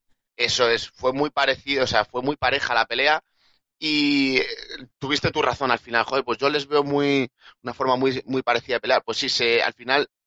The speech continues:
l-, en los agarres, en el grappling, tenían más o menos la misma fuerza y aunque se, se veía un pelín más de calidad de Phil Davis, lo único que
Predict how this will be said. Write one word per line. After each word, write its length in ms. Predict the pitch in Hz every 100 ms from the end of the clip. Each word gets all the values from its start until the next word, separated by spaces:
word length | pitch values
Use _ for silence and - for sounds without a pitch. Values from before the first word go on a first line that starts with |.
| - - _
l-, 280 | 107 123 113 -
en 260 | 127 120
los 160 | 120 117
agarres, 520 | 113 165 185 196 - 131
en 120 | 120
el 80 | 110
grappling, 360 | 139 151 165 - _ _ _ -
tenían 280 | 113 143 139
más 140 | 131
o 60 | 135
menos 140 | 123
la 60 | 120
misma 200 | 120 104
fuerza 520 | 170 175 - 147 - _ - - -
y 80 | 135
aunque 260 | 135 135
se, 600 | - 127 123 120 123 113 87 85 -
se 140 | 127
veía 120 | 160
un 60 | 185
pelín 240 | 202 190
más 140 | 185 165
de 100 | 165
calidad 260 | 156 160
de 40 | 156
Phil 180 | 165 156
Davis, 300 | 175 190 -
lo 160 | 143 139
único 280 | 165 175
que 360 | - 170 170